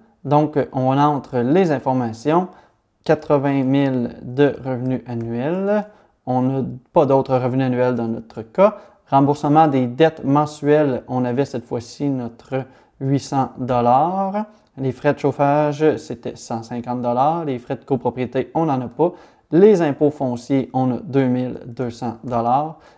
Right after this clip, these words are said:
Et le taux client, on a quatre virgule soixante-dix-neuf pour cent. Quatre point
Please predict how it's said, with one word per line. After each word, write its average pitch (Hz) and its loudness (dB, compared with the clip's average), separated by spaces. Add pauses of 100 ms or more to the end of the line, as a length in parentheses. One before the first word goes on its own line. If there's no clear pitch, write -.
(160)
Et 196 8
le 151 6
taux 151 2
client, 147 0
on 131 -2
a 120 -6
quatre 165 -2
virgule 131 -2
soixante-dix-neuf 139 -6
pour - -14
cent. - -20 (720)
Quatre 175 -6 (240)
point 170 -4